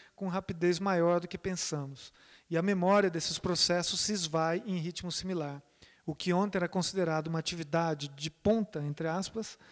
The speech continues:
reverte-se inevitavelmente num estado de coisas permeado pelo incômodo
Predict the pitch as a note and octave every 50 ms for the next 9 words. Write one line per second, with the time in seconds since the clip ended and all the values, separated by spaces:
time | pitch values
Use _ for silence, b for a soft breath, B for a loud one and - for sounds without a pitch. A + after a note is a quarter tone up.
0 | B B B B - G#3+ F#3 D#3 F3+ F#3 F#3+ G3 F#3+ - - - B3 D#4 A3+ G#3+
1 | A#3 A#3+ G#3+ F#3+ - G3+ F#3 F3 G3 F3+ E3+ F3 F3+ G3 F#3 - G3+ G3 G3 G#3
2 | A3 - - - - F#3+ F3+ F3 E3 F3 E3+ F#3+ - - F#3 F#3+ G3+ G3 F#3 G3+
3 | G3 - - - A3 G#3+ G#3 F#3+ F3 F3+ E3+ - - G3+ G3+ G3+ F#3+ - - G3+
4 | G#3 A3 A3+ A3+ A3+